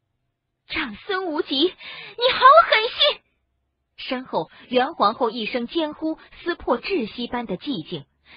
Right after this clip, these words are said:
失去发廊护甲的晶莹指甲因为用力太过，啪嚓一声断裂，她的声音比那断裂声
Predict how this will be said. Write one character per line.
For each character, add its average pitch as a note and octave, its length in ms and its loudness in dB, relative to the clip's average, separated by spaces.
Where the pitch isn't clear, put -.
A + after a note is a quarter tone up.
失 - 240 0
去 G4 180 0
发 F4+ 260 0
廊 A#3 200 2
护 E4+ 220 2
甲 D#3+ 220 -2
的 F#3 140 -2
晶 G4+ 240 -2
莹 C#4+ 220 0
指 E3+ 260 -4
甲 E3 360 -6
因 C#4+ 180 0
为 C4 120 6
用 B3 280 -2
力 A#3 120 -2
太 C4+ 280 0
过， A3+ 320 -2
啪 F4+ 180 4
嚓 F4+ 160 -6
一 E4 140 -2
声 D#4 280 -4
断 B3+ 280 -2
裂， D#3 220 -8
她 D4 180 2
的 A#3 100 0
声 A#3 240 -4
音 A#3+ 220 -4
比 D4+ 140 0
那 E4+ 140 0
断 E4+ 300 2
裂 G#3+ 180 4
声 A3+ 240 -4